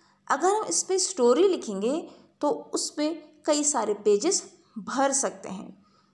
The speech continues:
ठीक है। तो पानी हमारे साथ कई सालों से है और पानी की स्टोरी यानी कि पानी की कहानी पर कई सारे पेजेस भर सकते हैं। "Somewhere it is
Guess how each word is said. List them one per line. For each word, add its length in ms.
ठीक 160
है। 120
तो 80
पानी 440
हमारे 340
साथ 300
कई 140
सालों 320
से 180
है 360
और 180
पानी 400
की 140
स्टोरी 360
यानी 160
कि 80
पानी 360
की 120
कहानी 440
पर 360
कई 160
सारे 320
पेजेस 480
भर 220
सकते 420
हैं। 120
"Somewhere 720
it 140
is 140